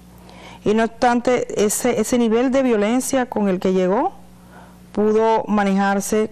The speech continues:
con, caminar allí con un nivel de libertad impresionante, desplazarse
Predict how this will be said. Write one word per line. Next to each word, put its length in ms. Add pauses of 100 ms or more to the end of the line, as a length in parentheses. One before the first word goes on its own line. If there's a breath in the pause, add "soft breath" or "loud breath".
con, 720 (340)
caminar 380
allí 420
con 240
un 100
nivel 480 (540 loud breath)
de 200
libertad 560 (300)
impresionante, 1000 (640 loud breath)
desplazarse 1120